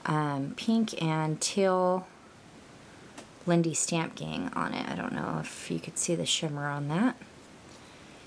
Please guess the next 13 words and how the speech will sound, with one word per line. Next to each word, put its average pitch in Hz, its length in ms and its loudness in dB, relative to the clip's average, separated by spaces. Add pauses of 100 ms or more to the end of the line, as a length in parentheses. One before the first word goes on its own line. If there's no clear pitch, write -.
(260)
Down 208 260 6
here, 202 640 4 (100)
I 165 60 2
had 160 180 4
taken 214 320 2
apart 180 600 2 (120)
a 151 640 4 (380)
dangle 175 760 4 (1080)
flower, 156 880 2 (640)
um, 156 260 0
from 180 240 -2
Prima, 156 640 -2 (1400)
and 156 640 2